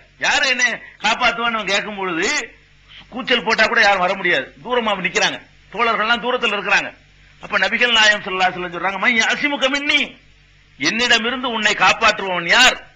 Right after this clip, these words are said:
என்று அந்த ஆள் கேட்கும் பொழுது, "அல்லாஹ்ங்கிறாங்க." அவ்வளவுதான். அல்லாஹ்ட்ட உடனே அவர் கையில இருந்த வா-, கொல்ல வந்தவருடைய கையில இருந்த வாள் கீழே விழுந்துருது. அத நபி ஸல்லல்லாஹு அலைஹி வஸல்லம் எடுத்துக்கிட்டு, "இப்ப உன்னை யாருப்பா காப்பாத்துவா? உன்னை என்னிடமிருந்து யார் காப்பாத்துவான்னு?" கேக்குறாங்க.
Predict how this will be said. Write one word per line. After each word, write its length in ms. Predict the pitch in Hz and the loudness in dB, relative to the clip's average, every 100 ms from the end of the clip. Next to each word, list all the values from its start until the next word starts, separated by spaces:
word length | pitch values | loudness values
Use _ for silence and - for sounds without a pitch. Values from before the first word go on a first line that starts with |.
| - | -14
என்று 200 | 180 190 | -6 -4
அந்த 140 | 180 | 0
ஆள் 80 | 196 | 0
கேட்கும் 320 | 180 190 185 | 2 0 -2
பொழுது, 300 | 185 240 294 - | -8 -2 0 0
"அல்லாஹ்ங்கிறாங்க." 680 | 196 240 233 262 208 156 123 - _ | -2 2 2 2 0 -4 -6 -16 _
அவ்வளவுதான். 580 | - 285 277 254 - - _ _ _ _ - | -4 0 4 4 2 -4 _ _ _ _ -10
அல்லாஹ்ட்ட 320 | 180 233 277 | -2 2 4
உடனே 280 | 262 262 269 | 4 2 2
அவர் 140 | 247 | 2
கையில 280 | 226 202 233 | 2 2 2
இருந்த 260 | 226 214 208 | 0 2 2
வா-, 260 | 190 196 | 4 2
கொல்ல 300 | 180 214 233 | 0 -2 -2
வந்தவருடைய 360 | 220 208 196 185 | -2 -2 0 0
கையில 120 | 180 | 0
இருந்த 520 | 185 180 175 175 156 - - - | 0 -2 0 0 0 -2 -16 -10
வாள் 340 | 143 208 214 | 0 0 0
கீழே 260 | - 196 202 | -4 -4 -2
விழுந்துருது. 500 | 196 226 220 220 226 - - _ _ - - | -2 -2 -4 -4 -6 -10 -20 _ _ -20 -2
அத 280 | 151 214 | 0 2
நபி 180 | 254 220 | 2 2
ஸல்லல்லாஹு 40 | 262 | 2
அலைஹி 380 | 254 240 233 | 2 4 4
வஸல்லம் 240 | 220 214 202 | 2 -2 0
எடுத்துக்கிட்டு, 280 | 202 208 196 | 0 -4 -4
"இப்ப 160 | 175 | -4
உன்னை 260 | 180 190 208 | -4 0 2
யாருப்பா 300 | 208 196 208 | 2 0 0
காப்பாத்துவா? 640 | 185 180 185 175 175 170 - _ _ _ _ _ _ _ | 2 2 -2 0 -2 -2 -10 _ _ _ _ _ _ _
உன்னை 320 | 185 202 254 | -6 0 2
என்னிடமிருந்து 460 | 254 254 262 254 254 | 2 2 2 0 2
யார் 180 | 240 240 | 2 4
காப்பாத்துவான்னு?" 520 | 233 233 220 202 208 | 2 2 0 0 0
கேக்குறாங்க. 480 | 208 180 170 135 | 0 0 0 -2